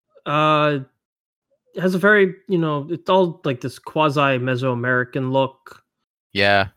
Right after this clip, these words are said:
Speaker 1: And a conquistador and
Speaker 2: Yeah, yeah, yeah. I, I do like the, the design. Just the design of everything is really cool.
Speaker 1: Yeah.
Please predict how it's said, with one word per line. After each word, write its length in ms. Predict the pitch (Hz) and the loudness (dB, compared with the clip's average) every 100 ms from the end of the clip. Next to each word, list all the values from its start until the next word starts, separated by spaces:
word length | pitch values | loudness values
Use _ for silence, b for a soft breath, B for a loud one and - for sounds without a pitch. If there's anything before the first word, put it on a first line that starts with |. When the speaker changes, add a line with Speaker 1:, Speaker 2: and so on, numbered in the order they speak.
| _ _ _ | _ _ _
Speaker 1:
And 120 | 131 | -6
a 40 | 120 | -4
conquistador 1080 | 135 123 156 135 - 131 135 131 127 123 113 | -2 0 2 0 0 -2 2 4 4 2 0
and 340 | 110 107 104 - _ _ _ _ - | -4 -6 -10 -14 _ _ _ _ -10
Speaker 2:
Yeah, 180 | 110 101 | -4 -2
yeah, 200 | 95 95 | -2 -2
yeah. 400 | 95 90 87 92 _ _ _ _ _ _ _ _ | -2 -4 -6 -10 _ _ _ _ _ _ _ _
I, 40 | 117 | -2
I 20 | |
do 160 | 127 | 2
like 220 | 127 110 - | 2 0 -2
the, 360 | 92 87 85 _ _ _ | -6 -6 -10 _ _ _
the 80 | 107 | -4
design. 560 | 95 90 95 95 92 - - | -4 0 2 2 0 -6 -8
Just 180 | 143 180 | -6 -2
the 60 | |
design 360 | 185 143 107 107 | 0 2 2 2
of 140 | 104 | 2
everything 340 | 107 107 117 110 | 2 0 -4 -6
is 140 | 104 | -6
really 160 | 104 101 | -6 -6
cool. 240 | - 95 - _ _ _ _ _ b b b b b b b _ | -4 -4 -6 _ _ _ _ _ b b b b b b b _
Speaker 1:
Yeah. 440 | 208 233 214 120 | 4 4 4 0